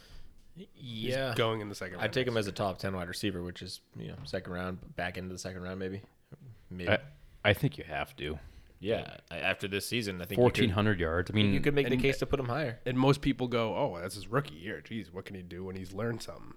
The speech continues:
Speaker 2: Yeah,
Speaker 3: Right.
Speaker 2: we,
Speaker 3: I mean,
Speaker 2: you do say that, you know, sophomore slump, you know, whatever regression might happen, but he's coming back with a very intact offensive unit in, in Minnesota, so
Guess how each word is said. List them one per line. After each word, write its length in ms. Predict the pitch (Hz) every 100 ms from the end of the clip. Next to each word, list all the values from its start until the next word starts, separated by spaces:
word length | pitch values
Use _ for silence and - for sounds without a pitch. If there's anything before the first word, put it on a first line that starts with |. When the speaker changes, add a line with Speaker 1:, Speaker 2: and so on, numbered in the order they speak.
| -
Speaker 2:
Yeah, 220 | 85 65 -
Speaker 3:
Right. 160 | 87
Speaker 2:
we, 60 | -
Speaker 3:
I 40 |
mean, 300 | 110 104 104 -
Speaker 2:
you 140 | 120
do 120 | 123
say 220 | 117 117 104
that, 60 |
you 80 | 98
know, 100 | 92
sophomore 400 | - 92 92 87
slump, 380 | - 92 90 92
you 120 | 87
know, 100 | 85
whatever 300 | 87 87 85
regression 480 | 85 87 82 85 87
might 200 | 85 87
happen, 320 | 90 90 87
but 240 | 90 - -
he's 240 | 104 92
coming 260 | - 104 90
back 280 | 85 85 87
with 140 | 85 - -
a 140 | 76 76 98 107
very 380 | 95 95 92 90
intact 560 | 92 90 - 78 76 -
offensive 380 | - 80 80 78
unit 280 | 85 80 78
in, 120 | 78 -
in 140 | 85
Minnesota, 460 | 80 80 73 67 65
so 300 | 85 71